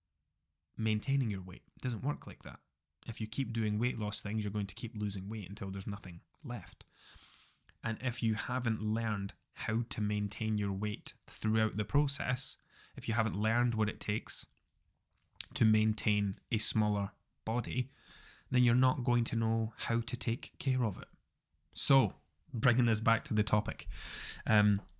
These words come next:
calling it a weight loss journey could be the very thing keeping you stuck. What I think you should do instead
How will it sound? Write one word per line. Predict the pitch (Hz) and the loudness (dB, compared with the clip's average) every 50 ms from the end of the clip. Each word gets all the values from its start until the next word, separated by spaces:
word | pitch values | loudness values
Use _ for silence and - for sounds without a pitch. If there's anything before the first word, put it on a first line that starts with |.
| _ _ _ _ _ - - - _ - - - | _ _ _ _ _ -20 -20 -20 _ -20 -12 -4
calling | - - - 135 135 147 143 139 | 0 4 6 8 8 10 10 8
it | 139 127 | 8 6
a | 117 | 6
weight | 107 117 131 147 139 | 8 8 8 6 6
loss | 117 104 98 - - | 0 0 2 2 2
journey | - - 92 92 104 123 123 - _ _ _ _ _ - - - | 2 0 -2 0 0 -2 -2 -4 _ _ _ _ _ -20 -14 -4
could | - - 131 127 131 | 2 2 4 4 6
be | 127 | 6
the | 113 110 | 6 6
very | 107 110 104 104 104 | 6 4 4 4 2
thing | - 104 104 101 | 2 2 0 0
keeping | 101 - - - 104 98 95 | 0 -2 -2 0 0 0 0
you | 95 | 2
stuck. | - - - - - - - - - _ _ _ _ - _ _ _ _ _ _ _ _ _ - - - - - - | 2 2 2 0 -2 -6 -10 -16 -18 _ _ _ _ -20 _ _ _ _ _ _ _ _ _ -12 -12 -12 -8 -2 0
What | 127 117 98 | 2 2 4
I | 104 113 | 4 2
think | 110 - 120 117 120 - | 4 4 2 2 2 2
you | - 107 | 2 2
should | - - 98 98 | 2 2 2 2
do | - 104 | 4 4
instead | 101 98 - - - 120 113 98 95 95 - | 4 6 6 6 6 4 0 -2 -4 -4 -6